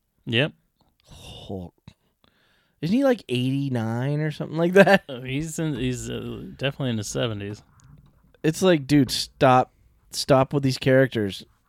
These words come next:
Speaker 2: Do something different. Go play somebody's grandpa somewhere. You know what I mean?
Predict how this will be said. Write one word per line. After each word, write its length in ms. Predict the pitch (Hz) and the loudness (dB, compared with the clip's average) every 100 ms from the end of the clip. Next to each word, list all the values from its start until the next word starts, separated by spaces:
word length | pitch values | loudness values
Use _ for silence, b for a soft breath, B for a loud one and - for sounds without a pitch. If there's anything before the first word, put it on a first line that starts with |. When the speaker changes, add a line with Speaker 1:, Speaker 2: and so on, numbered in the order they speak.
| _ _ - 120 | _ _ -20 -8
Speaker 2:
Do 140 | 117 | -6
something 340 | 123 156 147 117 | -4 -4 -4 -4
different. 420 | 120 120 110 - _ _ - b b b b b | -4 -4 -6 -8 _ _ -20 b b b b b
Go 100 | 123 | -10
play 180 | - 147 | -4 -2
somebody's 360 | 170 156 135 110 | 0 0 0 -2
grandpa 420 | 113 120 110 101 | -4 -4 -4 -6
somewhere. 540 | - 104 101 98 107 _ - - - | -6 -8 -6 -8 -12 _ -20 -16 -10
You 80 | |
know 80 | 120 | -6
what 60 | 117 | -4
I 40 | |
mean? 240 | 117 123 | -4 -2